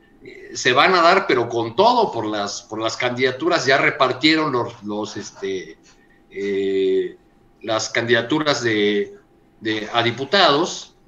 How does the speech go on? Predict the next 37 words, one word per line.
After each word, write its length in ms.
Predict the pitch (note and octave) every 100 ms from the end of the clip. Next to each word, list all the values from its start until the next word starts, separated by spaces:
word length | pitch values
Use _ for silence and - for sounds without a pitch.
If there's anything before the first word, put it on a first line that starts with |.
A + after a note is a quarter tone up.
| _ -
pero 180 | B2 A#2+
también 320 | A#2+ B2+ D3+
van 140 | F#3+
a 80 | E3+
tener 240 | C3+ C#3+
dificultades 540 | D3 C#3 A#2 G#2+ C#3 -
para 200 | A2+ G#2
ponerse 500 | G#2+ A#2+ B2 A#2+ G#2+
de 80 | G2+
acuerdo 480 | - A#2 A2+ A2
en 120 | G2+ F#2
los, 340 | F#2+ - - _
en 80 | G#2
los 160 | G#2+ C3
otros 160 | A#2+
candidatos. 800 | - G2+ F#2+ G2+ F2 - - - _ _ _
Los 280 | A2+ B2+ B2+
une, 400 | F#3 F#3 F3 E3+
no 140 | D3 E3+
los 180 | E3+
une 140 | F3+ E3
el 80 | C#3
amor, 320 | B2+ D#3 D#3
sino 180 | C3+ A#2+
el 100 | A2+
espanto, 480 | - D3+ D#3 D#3+
como 160 | - A2+
dijo 200 | B2+ C3
el 100 | B2
clásico, 680 | D3+ D3 D3 C3+ D3+ D#3 - - - -
y, 420 | A#2 A#2+ A#2+ B2
y 60 | A#2
creo 260 | C#3 D3+ D3
que 80 |
esas 200 | C#3 C#3+
son 180 | C#3+ C#3
las, 400 | C3 A2+ - -